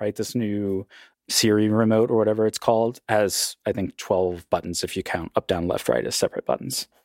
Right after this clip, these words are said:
This has those same thirteen buttons that you would normally have, but then it has, for serious video watchers, some dedicated video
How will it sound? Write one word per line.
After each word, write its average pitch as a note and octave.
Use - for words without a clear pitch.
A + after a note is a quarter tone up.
This F#3+
has A#3+
those D#3+
same C3
thirteen A2+
buttons G2+
that -
you G#2
would G2
normally F#2
have, F2+
but -
then C#3+
it G3+
has, A2+
for G2
serious E3
video A2
watchers, F#2
some A#2+
dedicated A2
video C3